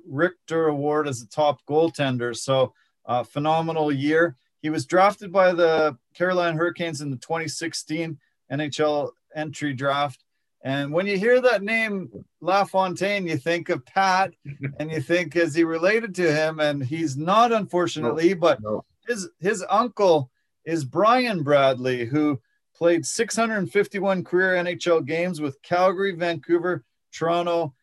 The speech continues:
Speaker 1: and Tampa Bay, where he's kind of most known for 'cause he had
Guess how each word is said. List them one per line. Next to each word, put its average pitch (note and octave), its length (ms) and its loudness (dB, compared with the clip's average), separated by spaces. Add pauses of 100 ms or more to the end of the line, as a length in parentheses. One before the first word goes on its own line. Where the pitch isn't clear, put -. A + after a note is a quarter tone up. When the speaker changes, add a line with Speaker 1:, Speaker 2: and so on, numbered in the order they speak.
(160)
Speaker 1:
and C#3 200 -6
Tampa E3 360 -2
Bay, D#3+ 320 2
where C#3 360 0
he's C#3 260 -8
kind F#3 300 0
of E3+ 80 -4
most E3+ 380 -2
known D#3+ 340 -4
for D#3 320 0
'cause D#3 180 -6
he C#3+ 120 -4
had C#3+ 260 0